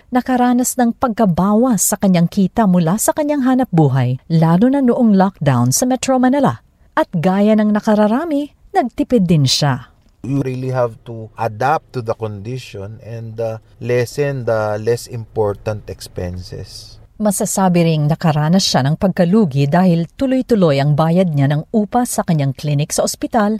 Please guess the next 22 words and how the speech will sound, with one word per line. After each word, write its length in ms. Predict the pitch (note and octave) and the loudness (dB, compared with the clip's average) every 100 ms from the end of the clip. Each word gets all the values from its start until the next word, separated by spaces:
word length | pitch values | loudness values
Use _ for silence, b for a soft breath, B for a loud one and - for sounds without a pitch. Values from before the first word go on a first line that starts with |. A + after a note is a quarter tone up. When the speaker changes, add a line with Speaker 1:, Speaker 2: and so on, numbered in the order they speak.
| - | -2
Speaker 1:
kahit 240 | C4+ A3 F3+ | -2 -2 -2
naka-lockdown. 880 | F3 F#3 F#3+ - E3+ C3 G#2+ A#2 - _ - | 2 2 2 0 -2 -2 -4 -10 -18 _ -6
Speaker 2:
Tuloy-tuloy 640 | A#3 A3 F3+ D#3+ F#3+ D#3+ | -2 -2 -2 2 2 2
ang 160 | D3 C3+ | 0 0
aming 320 | C3+ C3+ C3+ | 0 0 -4
clinic 400 | C3 B2+ B2+ - | -2 -2 -2 -4
rental 640 | B2+ C3+ C#3 B2+ G2 G#2+ | -2 -2 -2 -4 -4 -4
despite 640 | B2 E3+ - - E3 E3 D#3 - | -6 -6 -8 -6 -2 -2 -6 -12
na 480 | C#3+ C#3 C3+ B2+ C3 b b - | -6 -4 -2 -4 -8 b b -4
wala 320 | C#3+ - C#3 | 0 2 2
namang 320 | C3 C3 B2 | 0 -2 -2
kaming 320 | A#2+ A#2 A2+ | -6 -4 -8
clinic, 480 | - E3 G3 D#3+ C3 | -8 -6 -2 -2 -6
especially 560 | - - C3 - B2+ B2 | -10 -2 -2 -2 -4 -4
during 480 | B2 B2 A#2+ A2+ | -4 -4 -6 -6
the 320 | - A#2 A2+ G2+ | -2 -2 -2 -4
first 400 | - C3 A#2+ - | -2 0 -2 -8
few 240 | B2+ A#2+ | -6 -6
weeks 400 | A2 C3+ D3 - | -4 -6 -8 -10
of 160 | G2+ - | -12 -10
the 80 | G#2+ | -6
lockdown. 800 | G2+ F#2+ - F#2 F2+ G2 F#2+ F#2+ | -6 -6 -10 -14 -10 -10 -10 -12